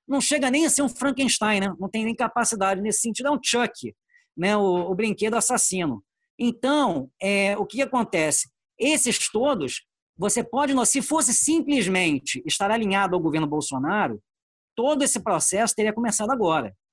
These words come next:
E não é o caso, infelizmente. Infelizmente, isso deve ser dito,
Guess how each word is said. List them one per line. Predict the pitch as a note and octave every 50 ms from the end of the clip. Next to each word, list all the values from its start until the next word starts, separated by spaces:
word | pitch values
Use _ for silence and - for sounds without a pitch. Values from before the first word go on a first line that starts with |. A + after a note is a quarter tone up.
| _ _ _ _ _ _ _ _ _
E | B3+
não | A#3 G3 D#3 C#3+
é | E3
o | G#3
caso, | G#3 - F#3 F3 F3+ F3+ D3+ C3
infelizmente. | D3+ D3 D#3+ D#3+ G3 G3+ F3+ E3 E3 E3+ D#3+ C#3 - - - - _ _ _ _ _
Infelizmente, | - A#3+ C#4 C#4 - - B3 A#3+ G#3+ F#3 D3+ D3 D#3 D#3+ G3 A3+ B3+ A#3+ A#3+ - E3+ F3+
isso | F#3+ - - C3+
deve | C3+ C3+ F3 G#3 F3
ser | - - D#3+ D3+
dito, | C#3+ B2 E3 A#3 B3+ - - B2